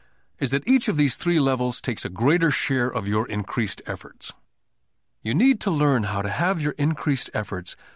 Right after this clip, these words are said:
benefit you and your family directly. Once you've decided to concentrate on minding your own business, how do you set your goals?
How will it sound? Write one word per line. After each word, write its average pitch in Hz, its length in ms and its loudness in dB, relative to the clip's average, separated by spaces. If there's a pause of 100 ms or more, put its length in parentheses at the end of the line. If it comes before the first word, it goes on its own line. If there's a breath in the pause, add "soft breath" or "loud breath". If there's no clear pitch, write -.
(160 soft breath)
benefit 135 400 2
you 113 480 2
and 101 160 -2
your 131 160 4
family 92 420 -2
directly. 92 560 -6 (1200)
Once 277 240 2
you've 214 140 0
decided 143 460 0
to 110 60 -2
concentrate 127 640 0
on 98 140 0
minding 110 400 2
your 98 140 0
own 90 180 -2
business, 98 480 -4 (800)
how 240 140 -2
do 294 80 4
you 226 80 2
set - 340 -4
your 117 80 -4
goals? 90 680 -6